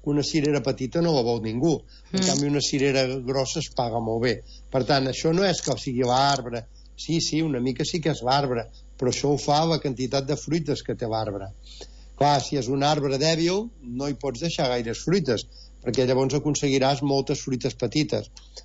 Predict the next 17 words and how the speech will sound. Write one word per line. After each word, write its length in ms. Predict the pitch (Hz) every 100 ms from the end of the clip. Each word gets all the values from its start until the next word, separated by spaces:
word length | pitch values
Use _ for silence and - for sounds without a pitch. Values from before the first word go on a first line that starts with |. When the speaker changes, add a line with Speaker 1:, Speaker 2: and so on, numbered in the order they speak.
| - -
Speaker 1:
Doncs 200 | 120 123
ara, 300 | 135 139 151
en 80 | 151
aquest 240 | 156 120
temps, 280 | 175 180 180
el 140 | 151
que 80 | 123
es 120 | 131 -
solia 340 | 135 139 139
fer 200 | 165 165
és 120 | 151
treure 320 | - 170 190 -
flor, 400 | 120 117 139 - - - - - - -
però 140 | 131
és 140 | 120
un 100 | 139
risc. 380 | 110 117 131 -